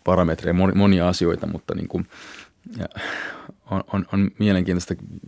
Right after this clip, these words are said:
jatkokeskustelua sille, että kun Talmud mainitsee tässäkin sen, että, että ne korjasivat verhoja repimällä ne auki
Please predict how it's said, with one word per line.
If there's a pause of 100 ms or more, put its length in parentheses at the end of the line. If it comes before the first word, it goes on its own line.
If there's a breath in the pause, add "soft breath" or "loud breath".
(300)
jatkokeskustelua
sille,
että
kun (640 loud breath)
Talmud
mainitsee (840 soft breath)
tässäkin
sen,
että,
että (340)
ne (180)
korjasivat
verhoja (140)
repimällä
ne
auki